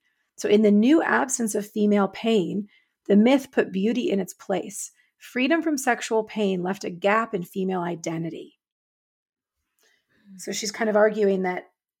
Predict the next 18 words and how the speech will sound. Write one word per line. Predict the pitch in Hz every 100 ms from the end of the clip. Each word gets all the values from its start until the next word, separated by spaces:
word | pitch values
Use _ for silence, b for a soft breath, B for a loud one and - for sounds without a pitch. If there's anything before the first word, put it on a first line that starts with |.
| _ -
that's | 208 196 -
when | 185 208 208
a | 190
lot | 190 185
of | 196
cosme-, | - 202 190 190 -
cosmetic | - 208 196 202
surgeries | - 208 196 196 190
and | 180 -
eating | 202 208
disorders | 196 202 185 180
really | 180 180
started | 190 - 185 180 180
to, | 196 175 175 190 _ _ -
you | 190
know, | 165 151 - -
um, | 101 - -
propagate. | - 110 110 - -